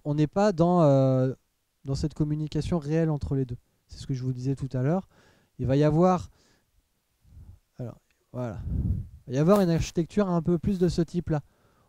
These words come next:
On a nos deux P C qui sont de chaque côté, mais entre-temps, bah, on a des firewalls, des proxys, des choses, et cetera. Et on a donc des objets,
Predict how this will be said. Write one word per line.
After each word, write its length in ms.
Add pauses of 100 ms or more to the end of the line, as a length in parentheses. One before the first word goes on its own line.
(140)
On 120
a 100
nos 120
deux 140
P 160
C 200
qui 140
sont 120
de 60
chaque 140
côté, 320
mais 80
entre-temps, 580
bah, 120
on 100
a 100
des 120
firewalls, 760
des 120
proxys, 580
des 120
choses, 280
et 60
cetera. 380 (1500)
Et 120
on 100
a 100
donc 220
des 200
objets, 340